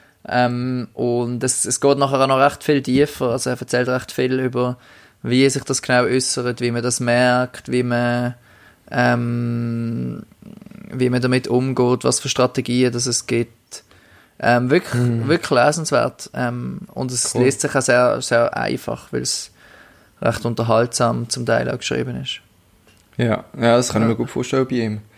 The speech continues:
Speaker 2: Ja, nice. Hey, ich habe, ich habe mir zwei Bücher vorgenommen für die Ferien, die ich möchte lesen oder einmal, die ich möchte mitnehmen, mal schauen, wie fest das ich da drin lese.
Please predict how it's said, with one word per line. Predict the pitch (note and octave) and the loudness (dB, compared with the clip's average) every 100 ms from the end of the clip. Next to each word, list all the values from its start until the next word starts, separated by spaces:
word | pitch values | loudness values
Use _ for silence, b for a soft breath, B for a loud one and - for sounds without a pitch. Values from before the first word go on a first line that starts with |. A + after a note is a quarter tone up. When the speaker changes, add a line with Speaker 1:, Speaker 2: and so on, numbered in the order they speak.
| B B B B | B B B B
Speaker 2:
Ja, | - A#2+ | -2 0
nice. | A#2 B2+ C#3+ - b b | 2 2 0 -6 b b
Hey, | B2+ C#3 | 2 6
ich | |
habe, | D3 B2+ A#2+ A#2 | 6 6 6 6
ich | A#2+ | 6
habe | B2+ | 2
mir | - | 2
zwei | B2+ B2 | 4 4
Bücher | A#2+ C3+ D3 | 4 2 2
vorgenommen | C#3 C#3 C#3 C3 | 2 0 -2 -2
für | A#2 | -2
die | A#2+ | 0
Ferien, | A#2+ B2+ B2+ | 2 2 2
die | |
ich | B2 | 0
möchte | A#2+ - A2+ | -2 0 0
lesen | A#2 A#2 | 2 0
oder | A2+ G#2 | 0 0
einmal, | A#2 A2 A2 G#2+ | 0 2 2 2
die | |
ich | G#2 | 2
möchte | G2+ - | 0 -2
mitnehmen, | A2+ A2 B2 A#2+ | -4 -2 2 2
mal | A2+ | 4
schauen, | G#2+ A2+ A2+ | 2 2 0
wie | |
fest | A2+ A2+ - | 0 -2 -2
das | A2+ | -4
ich | A#2 | -4
da | A2 | -4
drin | A2 A2+ | -2 -2
lese. | A2 G#2+ A#2+ | -2 -2 -4